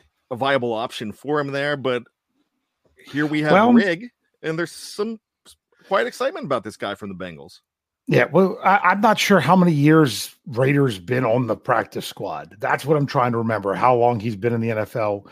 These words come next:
Speaker 2: because it is back to the rules of, you know, you have to be practice squad eligible for ten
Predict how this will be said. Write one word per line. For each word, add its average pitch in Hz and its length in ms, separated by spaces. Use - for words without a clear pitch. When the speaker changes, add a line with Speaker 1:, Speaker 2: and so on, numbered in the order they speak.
Speaker 2:
because 165 640
it 160 180
is 180 160
back 185 440
to 180 160
the 147 100
rules 151 460
of, 135 460
you 139 100
know, 131 100
you 127 140
have 143 140
to 151 80
be 131 120
practice 147 460
squad 139 320
eligible 156 640
for 151 220
ten 123 640